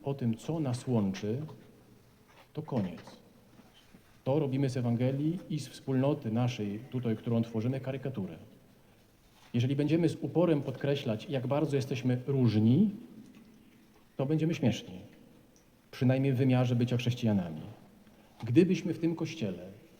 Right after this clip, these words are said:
nawet teraz, zrobili ankietę, kto ma jakie poglądy gospodarcze, polityczne, historyczne,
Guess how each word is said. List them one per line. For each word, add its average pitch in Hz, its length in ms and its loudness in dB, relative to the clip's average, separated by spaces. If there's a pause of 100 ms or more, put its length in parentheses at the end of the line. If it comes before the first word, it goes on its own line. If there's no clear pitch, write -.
(160)
nawet 143 320 -4
teraz, 95 480 -6 (240)
zrobili 127 440 -2
ankietę, 147 440 -6 (380)
kto - 240 -4
ma 160 100 2
jakie 135 240 -2
poglądy 110 440 2 (220)
gospodarcze, 110 680 -6 (440)
polityczne, 127 600 -2 (280)
historyczne, 107 680 -4